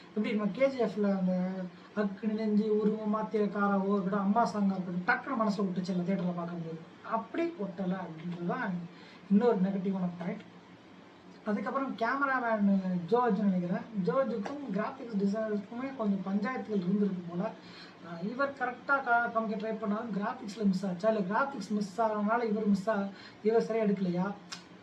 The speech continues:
இப்படி சில என்ன சொல்றது, கேமரா ஆங்கிள்ல நம்ம என்னதான் கிரீன் மேட்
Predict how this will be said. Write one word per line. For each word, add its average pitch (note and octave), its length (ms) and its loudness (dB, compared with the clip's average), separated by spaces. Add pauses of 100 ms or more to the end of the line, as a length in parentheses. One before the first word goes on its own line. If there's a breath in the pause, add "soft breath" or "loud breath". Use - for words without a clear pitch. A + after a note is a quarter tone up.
(180)
இப்படி D#4 280 -2
சில A3+ 280 6
என்ன G#3 240 2
சொல்றது, F3 300 -4
கேமரா B3+ 340 -2
ஆங்கிள்ல B3+ 440 -2
நம்ம A3 180 -2
என்னதான் G#3 320 0
கிரீன் A#3 200 -2
மேட் G#3+ 140 -2